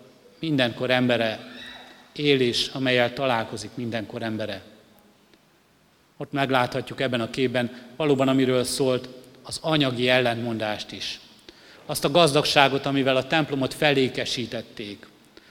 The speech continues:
amilyen sokat az ért az a templom, és azt a koldus embernek a szegénységét. Ott van benne ez a hatalmas ellentmondás,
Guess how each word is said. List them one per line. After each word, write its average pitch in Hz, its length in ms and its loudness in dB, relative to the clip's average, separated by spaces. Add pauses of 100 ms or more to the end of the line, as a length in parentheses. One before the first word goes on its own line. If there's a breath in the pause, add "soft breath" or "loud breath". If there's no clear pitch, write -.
(160 loud breath)
amilyen 139 340 2
sokat 139 440 0
az 117 200 -4
ért 127 480 -2 (140)
az 117 80 -14
a 117 120 -8
templom, 110 520 -10 (520 loud breath)
és - 80 -12
azt 143 160 -4
a 156 80 0
koldus 165 460 4
embernek 143 460 4
a 123 60 -8
szegénységét. 110 1080 -4 (560 loud breath)
Ott 170 120 -4
van 156 140 4
benne 160 200 6
ez 147 100 4
a 143 60 4
hatalmas 143 580 0
ellentmondás, 139 800 2